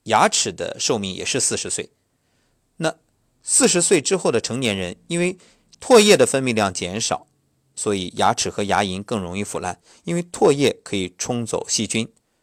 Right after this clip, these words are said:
而牙周的牙龈组织流失之后，就会引起牙龈萎缩。那怎么去保养呢？掌握正确的刷牙方式，认真刷牙，借助漱口水、牙线这些辅助工具来清洁牙齿，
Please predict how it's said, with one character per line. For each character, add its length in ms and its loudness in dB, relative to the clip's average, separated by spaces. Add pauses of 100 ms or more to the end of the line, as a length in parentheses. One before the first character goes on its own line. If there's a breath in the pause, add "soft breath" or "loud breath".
(440)
而 260 2 (140)
牙 300 6
周 200 4
的 120 4
牙 160 4
龈 180 0
组 180 -6
织 160 -4
流 220 -2
失 180 -4
之 120 -4
后， 180 -2
就 100 -6
会 140 -8
引 180 -10
起 200 -8
牙 160 -2
龈 180 -4
萎 180 -6
缩。 300 -6 (760)
那 100 -2
怎 200 0
么 100 -8
去 140 -2
保 220 0
养 200 -2
呢？ 120 -12 (380 soft breath)
掌 180 -4
握 140 0
正 200 -4
确 180 -4
的 100 -4
刷 180 0
牙 140 -2
方 180 -2
式， 240 -6
认 160 -4
真 120 -4
刷 160 -2
牙， 220 -12 (340)
借 140 0
助 200 -2
漱 180 -4
口 220 -4
水、 260 -6
牙 240 0
线 300 -2
这 100 -6
些 160 -2
辅 420 -8
助 220 -2
工 200 -6
具 140 -4
来 260 -4 (220 soft breath)
清 220 0
洁 140 0
牙 180 -4
齿， 180 -6